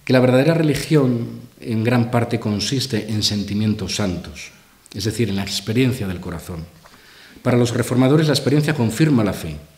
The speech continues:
Así, por ejemplo, los milagros de Cristo nos sirven de experiencia de su majestad divina.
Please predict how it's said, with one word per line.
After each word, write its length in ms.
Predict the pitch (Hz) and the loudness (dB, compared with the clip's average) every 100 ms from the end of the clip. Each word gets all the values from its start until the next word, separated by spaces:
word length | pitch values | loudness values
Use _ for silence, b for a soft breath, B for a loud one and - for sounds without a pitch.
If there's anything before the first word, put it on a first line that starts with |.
| - | -10
Así, 120 | 95 | -6
por 120 | 120 110 | -2 -2
ejemplo, 380 | - 131 147 | 0 0 0
los 160 | 135 95 | -2 -2
milagros 320 | 98 104 101 | -2 -2 -2
de 80 | 95 | -4
Cristo 440 | 120 123 - 147 B B B B B - | -2 -2 -2 -4 B B B B B -10
nos 160 | 104 | -6
sirven 240 | - 151 110 | -2 0 2
de 80 | 98 | 0
experiencia 560 | - 98 101 87 85 76 98 | -2 -2 -2 -4 -8 -10 -12
de 100 | 87 | -8
su 100 | 95 | -8
majestad 400 | 92 90 - 95 | -6 -8 -8 -6
divina. 320 | 92 131 | -2 -4